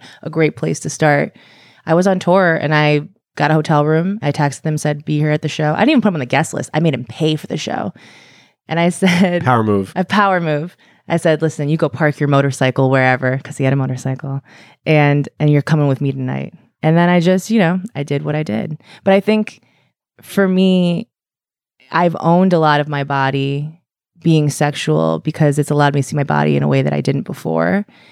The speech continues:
Speaker 1: and realize that a lot of things I was insecure about,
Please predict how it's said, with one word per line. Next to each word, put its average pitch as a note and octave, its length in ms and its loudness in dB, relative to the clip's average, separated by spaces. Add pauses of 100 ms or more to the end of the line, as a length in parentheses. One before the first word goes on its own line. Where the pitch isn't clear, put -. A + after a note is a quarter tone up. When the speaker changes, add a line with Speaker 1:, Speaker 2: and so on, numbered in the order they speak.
(120)
Speaker 1:
and D#3 140 0
realize D3+ 440 4
that - 140 -2
a D#3 100 -2
lot D#3+ 100 4
of D#3+ 60 2
things D#3+ 180 2
I D3+ 60 4
was C#3+ 100 0
insecure D3+ 420 0
about, D3 480 2